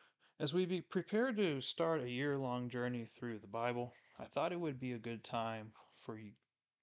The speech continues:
me to give you all some background about me. I would like to share a, a part of my childhood with you, um, how the Lord found me and some of the miraculous things that He's done in my life.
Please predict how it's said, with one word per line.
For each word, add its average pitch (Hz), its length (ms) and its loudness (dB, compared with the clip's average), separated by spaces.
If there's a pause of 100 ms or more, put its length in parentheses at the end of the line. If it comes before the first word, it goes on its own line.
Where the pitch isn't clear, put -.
(180)
me 127 200 -4
to 117 160 -8
give 120 240 -6
you 120 120 0
all 113 380 0
some 110 480 -4
background 110 720 -10 (100)
about 117 340 -4
me. 85 280 -10 (1200)
I 156 100 0
would 151 160 4
like 135 200 2
to 127 80 -6
share 117 440 2
a, 113 360 -2
a - 20 -8
part 123 260 2
of 110 80 -6
my 110 140 -8
childhood 117 580 0
with 113 240 -8
you, 113 320 -6 (200)
um, 110 380 -8 (400)
how 135 140 2
the 117 60 -2
Lord 123 360 2
found 127 440 0
me 123 340 0
and 110 340 -6 (100)
some - 180 -6
of 127 60 -4
the 120 40 -4
miraculous 113 680 -2
things 110 340 -6
that 107 240 -8 (400)
He's 117 220 -4
done 113 180 -2
in 110 80 -6
my 104 160 -8
life. 104 560 -6